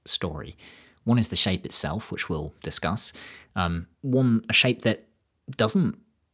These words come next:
seem to exist naturally in nature, although now it's been manufactured. But then there's the quest to find it, which took over a decade. And in relating it, um, Gabor gives <laughs> just, I don't know, just beautiful anecdotes, but also one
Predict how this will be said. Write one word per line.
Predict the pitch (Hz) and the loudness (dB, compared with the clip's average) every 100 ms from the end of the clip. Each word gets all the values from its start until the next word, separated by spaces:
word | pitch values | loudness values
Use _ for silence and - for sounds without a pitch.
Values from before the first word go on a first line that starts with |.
| _ | _
seem | - - 120 | 0 4 4
to | 120 | 2
exist | 90 87 98 - - - | -2 -2 -2 0 0 0
naturally | 87 95 - - 80 - 78 _ | 0 0 0 -4 -6 -10 -14 _
in | 80 80 | -10 -8
nature, | 76 - - 104 - - | -6 -6 -6 -8 -12 -10
although | 85 80 73 - | -6 -6 -6 -6
now | 82 78 | -4 -4
it's | - | -6
been | 82 73 - | -8 -8 -8
manufactured. | 80 78 73 127 - 92 - - - - - - _ | -8 -8 -2 -2 0 -4 -4 -10 -16 -18 -20 -20 _
But | - | -4
then | 131 180 | 2 4
there's | 170 | 4
the | - | 2
quest | - - 113 - | -4 -2 -2 -2
to | 117 | -4
find | - 104 92 | -2 -2 -2
it, | 69 | -2
which | 90 | -2
took | - 135 | 0 2
over | 151 113 | 2 2
a | |
decade. | 101 113 110 - 90 - - - - - _ | 2 0 0 -4 -14 -14 -16 -18 -20 -20 _
And | - 120 117 - - | 2 4 4 2 2
in | 143 | 6
relating | 135 131 165 - 95 | 8 8 8 6 0
it, | 80 - _ | -2 -8 _
um, | 101 92 110 | -2 -2 -2
Gabor | 110 113 120 107 | -2 2 2 2
gives | 110 95 95 - - - - | 0 -2 -2 -4 -6 -14 -18
<laughs> | - - | -18 -16
just, | - 151 - | -8 -6 -6
I | - | -4
don't | 123 110 | 0 0
know, | |
just | 92 131 - | 0 -2 4
beautiful | 180 160 131 | 6 6 4
anecdotes, | 123 113 107 85 | 2 2 -4 -8
but | - 131 | -6 -2
also | 139 131 | 0 0
one | 123 123 | -2 -4